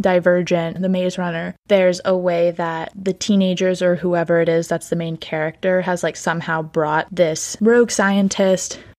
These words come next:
dictatorship, whatever is going on. They brought it down and there's, like, a new society. So it does give this, like, glimmer of hope that, like, we can make a difference.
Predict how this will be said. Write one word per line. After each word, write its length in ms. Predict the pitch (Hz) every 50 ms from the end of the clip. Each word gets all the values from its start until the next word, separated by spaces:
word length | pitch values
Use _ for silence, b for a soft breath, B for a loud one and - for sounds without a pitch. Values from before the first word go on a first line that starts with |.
| _ _ -
dictatorship, 880 | 202 196 196 - - 202 190 185 185 180 - - 190 180 175 170 -
whatever 460 | 185 180 180 180 185 180 175 180 180 - - _
is 100 | - -
going 280 | - 185 185 175 175 165
on. 260 | 165 165 165 175 180 - _ _ _ -
They 100 | 202 196
brought 240 | 185 - 190 180 180
it 80 | 180
down 280 | 180 180 165 165 170 175
and 80 | 180 180
there's, 140 | 170 165
like, 80 | 170 170
a 60 | 170
new 200 | 170 165 165 165
society. 600 | 160 - 180 - - 170 160 160 160 165 175 180
So 160 | - - 180 170
it 100 | 165 170
does 240 | 160 156 156 156 -
give 160 | - 160 156
this, 160 | 165 160 -
like, 140 | 160 156 -
glimmer 240 | - 170 170 165 160
of 80 | 156 -
hope 340 | - - 156 170 180 -
that, 160 | - - - -
like, 180 | 170 175 -
we 240 | 180 165 175 175 170
can 420 | - - - 143 92 80 180 196 190
make 220 | 190 175 165 - 165
a 60 | 165
difference. 680 | 165 170 - - - 80 - - - - - - -